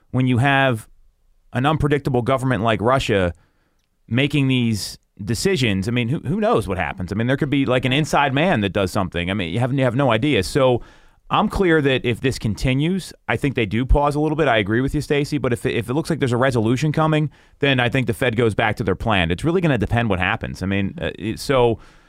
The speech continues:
and you, you look at what's been going on in the market since then, and, you know, it's been, it's been pretty interesting. There was some other data that came out, um, from, uh, from Housing Wire as well, uh, the end, uh, yesterday, and it was, uh, based on the Friday N A R,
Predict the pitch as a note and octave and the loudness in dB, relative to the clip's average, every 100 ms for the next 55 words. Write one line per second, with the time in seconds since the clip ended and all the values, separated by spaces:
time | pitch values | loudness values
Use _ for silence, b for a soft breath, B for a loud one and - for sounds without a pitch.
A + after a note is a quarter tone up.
0 | b b - D3 D3 D3 - D3+ - F3 | b b 0 2 2 -2 -6 -8 -2 0
1 | A3 C4+ G#3+ - D3 D3 D#3 C#3+ C#3 A#2+ | 0 0 0 0 2 2 2 2 2 2
2 | G2 G#2 C#3 F3 - G2+ - - - F#3 | 0 2 2 0 0 -2 -6 -14 -4 -2
3 | G3+ - F#2 D2+ D2 - A#2 A#2 A#2 A2 | -2 -2 -4 -4 -6 -6 -2 0 0 -2
4 | - - A#2 D#2+ G#2+ - G#3 C#3 D3 C#4+ | -6 -8 -8 -6 -8 -4 -2 -2 -4 -4
5 | - D#4 C#3 D#3+ E3+ A#2 G2 A2 A2+ D3 | -2 0 0 -2 -4 -2 -2 -2 -4 -2
6 | D3+ D3+ C3+ B2 B2 G#2+ - C3+ A#2+ A2+ | -2 0 0 0 0 -2 -4 -4 0 2
7 | A2 G#2+ - b b b b B2+ A#2+ A2+ | 2 0 -4 b b b b 0 2 2
8 | A2 G#2 - _ _ _ C#3 B2 A#2 G#2+ | 0 -2 -10 _ _ _ 0 2 2 2
9 | G#2 G2+ - A#2+ A2 C3 C3 A#2+ A2+ A2 | 4 2 0 -2 0 0 0 0 2 2
10 | F#2+ F#2+ G2 A#2 C#3 G#2+ G2 G2 D2+ G2+ | 0 -2 -4 0 2 2 2 0 -2 -2
11 | G2+ F#2 F#2+ A#2+ - G#2 F#2+ G#2 D3 - | -2 -4 -4 -4 -2 -2 0 0 -2 -2
12 | G#2+ D#2+ C2+ - A2 G#2+ G#2 G#2 F2+ G#2+ | -2 -4 -6 -6 -4 -2 -4 -4 -4 -2
13 | G#2 G2+ G#2 G2+ F#2 A#2+ - A#2 G2 - | 0 -2 0 0 2 0 0 -2 -2 0
14 | B2 B2+ A#2+ G2 A#2 A#2+ A2+ A2+ A2+ A2 | 2 4 2 2 2 2 2 2 2 2
15 | G#2+ | 2